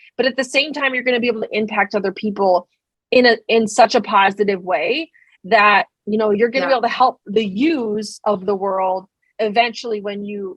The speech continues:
Speaker 1: get your certification and you start to really narrow in on, you know, how to make this thing work. So kudos to you. That's so cool. I'm so proud of you for jumping into that because, um, you're a busy lady.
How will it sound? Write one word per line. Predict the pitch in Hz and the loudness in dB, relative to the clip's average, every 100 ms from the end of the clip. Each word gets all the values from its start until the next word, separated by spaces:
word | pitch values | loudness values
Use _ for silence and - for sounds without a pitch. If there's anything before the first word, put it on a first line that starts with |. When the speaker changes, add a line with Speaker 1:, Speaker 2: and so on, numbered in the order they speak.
| 196 | -8
Speaker 1:
get | 233 | -6
your | 220 | -6
certification | 220 220 202 208 214 214 208 | -8 -8 -10 -10 -10 -10 -10
and | 196 | -10
you | 196 | -10
start | 202 208 | -8 -8
to | 202 190 | -8 -10
really | 196 196 190 185 - | -10 -8 -8 -10 -8
narrow | 196 196 202 190 190 | -2 0 4 4 4
in | 220 214 180 | 2 0 -2
on, | 175 170 170 - | -4 -4 -6 -12
you | 190 | -8
know, | 175 - | -6 0
how | 214 | 2
to | 190 | 2
make | 190 190 | 0 -8
this | - | -14
thing | 175 170 | -12 -2
work. | 180 165 - | 2 2 0
So | - 180 175 - - - | 2 4 4 0 -20 -6
kudos | - 311 339 | 2 6 6
to | 330 | 4
you. | 277 | 4
That's | 240 240 - | 4 2 4
so | 254 277 | 4 4
cool. | - 196 175 | 2 0 2
I'm | 220 | 2
so | 202 269 | 2 0
proud | 262 247 233 | 4 2 2
of | 214 | 0
you | 220 | -2
for | 208 214 | -2 0
jumping | 202 190 196 | 0 -2 -4
into | 196 202 | -4 -2
that | 185 175 - | 2 0 0
because, | - 196 185 - _ - - - | -6 -4 -4 -8 _ -20 -20 -2
um, | 196 196 | 2 2
you're | 196 262 | 6 4
a | 196 | 6
busy | 277 302 | 2 2
lady. | 320 269 226 226 262 | 4 4 2 -2 -8